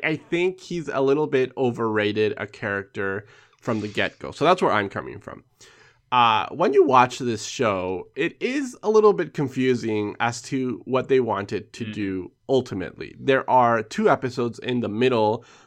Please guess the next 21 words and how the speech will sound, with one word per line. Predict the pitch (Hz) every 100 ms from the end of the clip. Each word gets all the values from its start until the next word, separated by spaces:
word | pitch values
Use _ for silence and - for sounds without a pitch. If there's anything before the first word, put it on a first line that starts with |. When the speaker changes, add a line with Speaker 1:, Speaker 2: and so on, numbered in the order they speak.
| _
Speaker 1:
that | 131 -
are, | 131 123 117 131
like | 127 131
you |
mentioned, | 120 113 110 156
a | -
direct | 113 107 123 127 _
continuation | 127 123 110 98 95 104
of | 98
the | 107
Mandalorian | 98 98 98 98 95 87
storyline. | 107 - 147 123 104 95 98
And | 135
so | 127 156 143
I | 143 139
wonder, | 131 151 170 151 143 143 143 _ _ _ _ _ _
why | 131 131 139
not | 220 220 175
market | 123 120 151 160 127
it | 117 104 -
as | 120 117